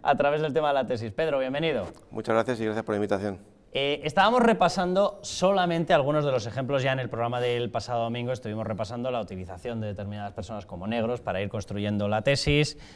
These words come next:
Speaker 1: la aparición de rastros clarísimos del Ministerio de Industria,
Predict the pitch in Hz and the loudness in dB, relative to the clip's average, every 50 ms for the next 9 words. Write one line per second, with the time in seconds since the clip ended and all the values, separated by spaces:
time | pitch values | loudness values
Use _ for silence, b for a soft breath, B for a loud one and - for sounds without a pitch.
0 | B B - 113 117 120 - 117 110 107 92 - 120 120 117 113 101 104 131 127 | B B 2 4 4 4 4 2 0 -2 -2 -4 -4 -4 -2 -2 0 0 0 0
1 | - - 107 98 - - 107 101 110 120 101 117 110 107 104 95 90 92 92 92 | -2 -4 -8 -8 -6 -4 -4 -2 -2 -2 -4 -6 -6 -6 -6 -6 -6 -6 -6 -6
2 | 95 92 - - 107 101 101 104 110 113 117 139 139 - - - 139 143 143 143 | -6 -8 -6 -6 -4 -4 -2 -2 0 0 0 0 0 -2 -2 0 2 2 4 2
3 | 147 | 2